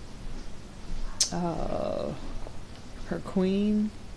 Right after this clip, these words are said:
slippers or something like that. I don't know, but, um, they were so pretty.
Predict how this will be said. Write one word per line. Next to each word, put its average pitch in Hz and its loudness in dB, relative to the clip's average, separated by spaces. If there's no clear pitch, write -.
slippers 220 0
or 196 4
something 214 4
like 208 6
that. 190 8
I 196 10
don't 151 6
know, - -2
but, 165 4
um, 151 0
they 170 12
were 160 6
so 160 4
pretty. 151 0